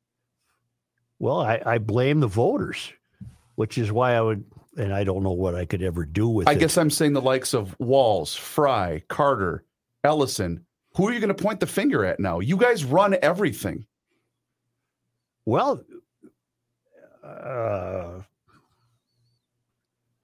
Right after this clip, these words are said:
Speaker 1: a guy named Rafael Ortega.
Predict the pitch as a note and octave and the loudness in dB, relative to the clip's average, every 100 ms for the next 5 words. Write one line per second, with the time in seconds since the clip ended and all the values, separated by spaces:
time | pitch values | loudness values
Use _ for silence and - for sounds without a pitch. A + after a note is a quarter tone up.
0 | _ _ _ _ _ _ - C3+ D3+ F3 | _ _ _ _ _ _ -4 0 4 4
1 | F3+ C3 A2+ B2 D3 - D3 C#3+ D3+ A#2 | 4 4 4 4 2 0 0 2 2 2
2 | A#2+ G#2 - D3+ D3+ A#2+ G2+ A#2 | 0 0 -4 -2 0 -2 -4 -6